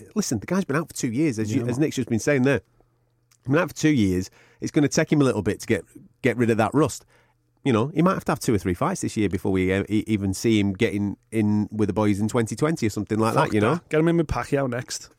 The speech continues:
Speaker 1: Do you reckon?
Speaker 2: Yeah, hundred percent. Hundred percent. Once this Pacquiao Mayweather bullshit goes, gets put to bed, and we move, actually move
Speaker 1: Is that just
Speaker 2: forward.
Speaker 1: because you wanna get rid of the W B A regular belt?
Speaker 2: Yeah, of course.
Speaker 1: <laughs> That's the only reason.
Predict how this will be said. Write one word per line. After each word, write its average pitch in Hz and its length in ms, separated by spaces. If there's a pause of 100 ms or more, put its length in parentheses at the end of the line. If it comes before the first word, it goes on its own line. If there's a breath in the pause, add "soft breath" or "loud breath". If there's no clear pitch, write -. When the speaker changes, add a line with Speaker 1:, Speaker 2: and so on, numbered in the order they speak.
Speaker 1:
Do 165 60
you - 20
reckon? 226 240
Speaker 2:
Yeah, 135 260
hundred 139 300
percent. 113 360 (640 loud breath)
Hundred 127 320
percent. 123 360
Once 180 180
this 196 140
Pacquiao 160 500
Mayweather 143 480
bullshit 131 400
goes, 127 240
gets - 240
put - 200
to 113 100
bed, 117 260 (500)
and 123 120
we 123 80
move, 127 260
actually 123 280
move 120 160
Speaker 1:
Is 143 60
that 180 140
just 120 140
Speaker 2:
forward. 117 140
Speaker 1:
because 147 180
you 143 80
wanna 131 180
get 117 140
rid 120 140
of 117 60
the 117 80
W 117 260
B 120 140
A 113 80
regular 120 300
belt? 80 360
Speaker 2:
Yeah, 160 180
of - 140
course. 175 400 (240)
Speaker 1:
<laughs> - 240
That's 208 220
the 170 180
only 185 280
reason. 139 520